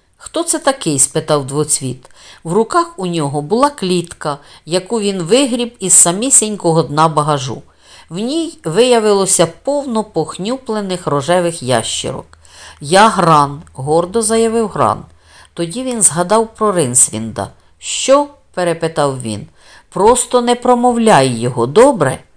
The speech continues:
Його погляд впав на меч у руці Грана. Він був чорного кольору,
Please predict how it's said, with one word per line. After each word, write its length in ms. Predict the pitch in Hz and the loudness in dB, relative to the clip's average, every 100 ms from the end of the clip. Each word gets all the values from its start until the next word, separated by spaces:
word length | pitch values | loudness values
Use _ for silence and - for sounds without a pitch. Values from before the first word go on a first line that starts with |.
| _ _ _ - | _ _ _ -8
Його 340 | 160 175 170 | -4 -2 -2
погляд 520 | 170 220 247 156 123 - - | -2 -2 -2 -4 -6 -6 -20
впав 340 | _ 175 175 | _ -2 -2
на 140 | 165 143 | -2 -4
меч 540 | 165 233 233 - - _ | -2 -4 -6 -12 -12 _
у 100 | 165 | -12
руці 340 | 143 135 - 175 | -10 -8 -4 -4
Грана. 480 | 135 123 104 104 127 - _ - - | -2 -4 -4 -8 -14 -20 _ -20 -20
Він 260 | 139 190 240 | -6 -4 -2
був 240 | 226 233 | -2 -4
чорного 640 | 240 - 240 247 233 208 208 | -4 0 0 2 -2 -2 -4
кольору, 560 | - 147 120 123 113 | -2 -2 0 -4 -6